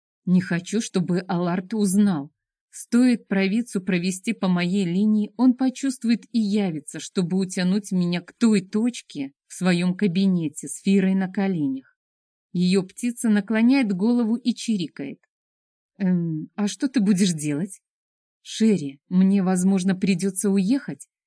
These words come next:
Я пока не знаю деталей этого заказа. Сама понимаешь, что может случиться с одинокой девушкой.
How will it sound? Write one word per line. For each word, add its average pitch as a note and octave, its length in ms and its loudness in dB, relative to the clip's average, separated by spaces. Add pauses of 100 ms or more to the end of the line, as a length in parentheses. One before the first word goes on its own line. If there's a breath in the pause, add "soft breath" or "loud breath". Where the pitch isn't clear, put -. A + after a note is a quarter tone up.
(140)
Я G#3 160 4
пока G#3 260 -2
не G3 160 4
знаю A3+ 320 4
деталей F3+ 460 0
этого E3 240 -2
заказа. D#3+ 640 -4 (420)
Сама A3 360 4
понимаешь, D#3+ 640 -2 (180)
что - 240 2
может F#3 300 4
случиться F#3+ 520 -2
с F3+ 100 -4
одинокой F3 520 0
девушкой. D3 640 -6